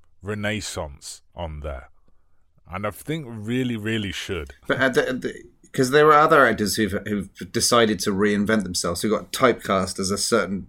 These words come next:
Speaker 2: type of actor and then took a break and decided to reinvent themselves. But he actually really pulled it off well.
Speaker 1: Yeah, so he, what, he was, like, the bumbling British, like, "Oh, oh, oh, uh, I, I, I couldn't possibly, oh, oh, oh."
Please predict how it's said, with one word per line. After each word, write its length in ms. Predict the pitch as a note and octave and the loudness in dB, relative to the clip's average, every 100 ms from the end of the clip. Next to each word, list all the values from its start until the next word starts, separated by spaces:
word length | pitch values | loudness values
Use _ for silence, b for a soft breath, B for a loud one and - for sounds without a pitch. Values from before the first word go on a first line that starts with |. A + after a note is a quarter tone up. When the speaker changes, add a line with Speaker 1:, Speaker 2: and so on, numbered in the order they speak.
| _ | _
Speaker 2:
type 260 | - G2+ G2+ | -2 -2 -2
of 120 | F#2+ | -2
actor 380 | G2+ G2 F#2+ F2 | -2 -2 -6 -6
and 140 | F2 | -6
then 240 | F2 F2 - b b b b b b | -6 -8 -12 b b b b b b
took 160 | B2+ | 2
a 40 | A2 | 2
break 360 | - A#2 G#2+ G#2 | 6 6 6 2
and 160 | G2 | -2
decided 360 | G2 - G#2+ F#2+ | 0 0 0 0
to 80 | E2+ | -2
reinvent 360 | G2 F#2 G2+ | 0 2 0
themselves. 360 | F2 E2 D#2+ E2 | -2 -6 -6 -4
But 140 | G#2+ | 0
he 140 | A#2 C3+ | 4 4
actually 200 | - G#2+ | 4 2
really 220 | G#2 G2+ | 2 0
pulled 260 | G2 G#2+ F#2 | 0 0 0
it 60 | |
off 160 | E2+ - | -4 -4
well. 260 | F2+ D#2 C#2+ - b b b b | -4 -4 -10 -20 b b b b
Speaker 1:
Yeah, 320 | - D3+ C#3 G#2+ | -6 0 0 -2
so 280 | - C3+ | -4 -4
he, 160 | C3 F#3+ | -2 -4
what, 320 | C#3+ D#3 - | 0 0 0
he 140 | A#2+ F3 | -2 -2
was, 320 | C3 - - | -2 -4 -4
like, 280 | A2 G#2+ E2+ | -4 -4 -6
the 180 | G#2+ G2+ | -8 -8
bumbling 600 | E2+ A#2+ G#2+ A2 G#2+ G2+ | -4 -4 -2 -4 -4 -6
British, 600 | A2 G#2 A2 G2+ - - | -6 -6 -6 -6 -8 -6
like, 180 | - D3+ | -6 -6
"Oh, 140 | C3+ B2 | -8 -6
oh, 160 | G2+ G#2 | -4 -4
oh, 100 | G#2+ - - | -6 -10 -10
uh, 200 | F#2+ F#2+ A2 A2+ | -10 -10 -10 -8
I, 80 | - | -6
I, 300 | G#2+ A2+ A2 G#2+ - | -6 -6 -8 -6 -8
I 60 | |
couldn't 220 | A2 D3 A#2+ | -4 -4 -2
possibly, 420 | B2+ A2 F2+ F2+ | -2 -2 -6 -8
oh, 200 | - B2+ B2+ C3+ | -8 -8 -8 -8
oh, 120 | C3 G2+ | -10 -8
oh." 220 | A#2+ - | -8 -2